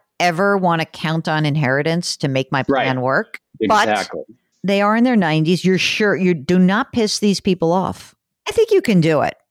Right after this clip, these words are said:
Speaker 1: I really do. Now, Mark, here's the big question I have as he was telling me the story. You know, he's got all this cash and, you know, oddly,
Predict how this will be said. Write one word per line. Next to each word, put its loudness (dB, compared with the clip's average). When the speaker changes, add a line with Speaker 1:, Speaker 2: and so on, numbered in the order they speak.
Speaker 1:
I 2
really 2
do. 0
Now, 2
Mark, 2
here's 0
the -4
big -2
question -2
I 0
have 0
as -2
he -2
was -2
telling 0
me 0
the -6
story. -2
You 0
know, 2
he's 0
got 0
all 2
this -2
cash -4
and, -2
you 2
know, 0
oddly, 0